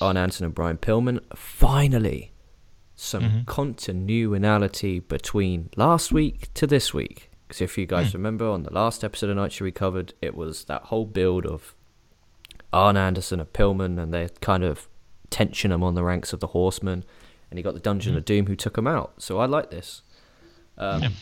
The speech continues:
Speaker 1: Brian Pillman, it's my weekly appreciation. How fucking magnificent is Brian Pillman, man? Like, hon-, honest to God, the, the character work, the mannerisms,
Speaker 2: Mm.
Speaker 1: it's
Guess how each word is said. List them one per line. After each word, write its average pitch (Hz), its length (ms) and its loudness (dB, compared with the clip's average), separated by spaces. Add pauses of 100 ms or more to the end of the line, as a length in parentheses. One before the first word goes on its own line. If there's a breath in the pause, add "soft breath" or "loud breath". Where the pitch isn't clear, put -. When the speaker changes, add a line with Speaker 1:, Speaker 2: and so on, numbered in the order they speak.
(180)
Speaker 1:
Brian 165 240 0
Pillman, 104 400 -4 (320)
it's - 260 -4
my 98 220 6
weekly 101 580 2
appreciation. 85 1000 0 (680)
How 117 360 2
fucking 95 640 2
magnificent 87 800 2 (320)
is - 80 -18
Brian 78 320 0
Pillman, 73 360 -2
man? 73 200 -4 (180)
Like, - 220 -4
hon-, 101 200 0
honest 95 320 -2
to 90 60 -2
God, 78 360 -2
the, 82 160 -4
the - 120 -10
character 95 500 2
work, 82 260 2
the 87 80 -2
mannerisms, 98 640 0
Speaker 2:
Mm. - 40 -20 (540 soft breath)
Speaker 1:
it's - 320 -2